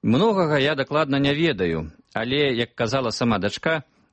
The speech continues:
яна з задавальненнем засталася б там назаўсёды. Ды толькі кантракт заканчваецца, і ўзрост, напэўна, ужо не той.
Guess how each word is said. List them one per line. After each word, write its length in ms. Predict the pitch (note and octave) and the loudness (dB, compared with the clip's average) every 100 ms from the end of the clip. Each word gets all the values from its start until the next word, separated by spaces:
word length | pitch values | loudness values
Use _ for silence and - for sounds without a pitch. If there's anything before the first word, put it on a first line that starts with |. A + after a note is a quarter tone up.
| _ | _
яна 300 | A#2 C3 E3 | -2 0 0
з 20 | A#2 | -2
задавальненнем 640 | A#2 A2 A2 C3+ D3+ C#3+ C3 | -2 0 0 0 2 0 0
засталася 560 | G#2 A2 G#2 A2+ - G#2+ | -2 -2 -2 -2 -4 -8
б 80 | - | -6
там 160 | A2 | -4
назаўсёды. 800 | G#2+ A2 A2+ - A2 F#2+ E2+ D#2 D#2 _ _ _ _ - | -4 -4 -4 -4 -2 0 0 -4 -8 _ _ _ _ -6
Ды 100 | - | -2
толькі 320 | F#3+ D#3 - | 0 -2 -2
кантракт 400 | G#2 F#2+ G2 E2 | -2 0 -4 -4
заканчваецца, 880 | F#2 - D#3+ D3 C#3 B2+ - B2 - _ _ - | -6 -2 -2 0 0 0 -2 -4 -4 _ _ -2
і 160 | E3 | 0
ўзрост, 400 | A#2+ G#2+ C3 - | 2 0 0 -2
напэўна, 320 | A#2+ C3+ B2+ A#2+ | -2 0 2 2
ужо 160 | A2+ | 2
не 120 | A2+ | 0
той. 360 | G#2+ A2 G2+ G2 | 0 0 0 -4